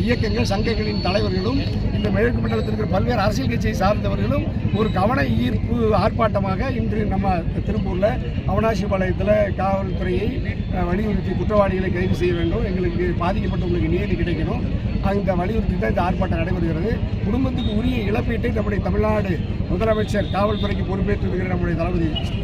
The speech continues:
மு க ஸ்டாலின் ஐயா அவர்கள் குடும்பத்திற்கு உடனடியா உரிய இழப்பீட்டை வழங்கணும். குற்றவாளிகளை விரைந்து கண்டு-, கண்டறிந்து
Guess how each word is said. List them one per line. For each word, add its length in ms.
மு 140
க 80
ஸ்டாலின் 300
ஐயா 140
அவர்கள் 560
குடும்பத்திற்கு 500
உடனடியா 580
உரிய 200
இழப்பீட்டை 540
வழங்கணும். 600
குற்றவாளிகளை 600
விரைந்து 400
கண்டு-, 360
கண்டறிந்து 720